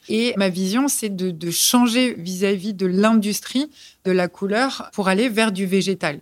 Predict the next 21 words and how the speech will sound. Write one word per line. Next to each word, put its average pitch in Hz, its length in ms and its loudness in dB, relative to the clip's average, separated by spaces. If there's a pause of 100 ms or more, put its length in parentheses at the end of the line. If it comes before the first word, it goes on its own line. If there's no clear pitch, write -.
et 190 100 0
non 220 220 6
de 202 160 2
la 185 80 4
pétrochimie. 214 720 0 (420)
Puisque - 260 -8
le 180 180 2
constat, 254 680 0
euh, 170 640 2
je 170 100 -8
l'ai 180 80 0
évoqué 180 400 -4
en, 190 80 -4 (520)
en 165 120 -8
maquillage, 240 800 0
en 165 320 -4
cosmétique, 180 760 -6
sur, 180 340 -8
euh, 170 200 -2
la, 160 240 -4
la, 160 160 -8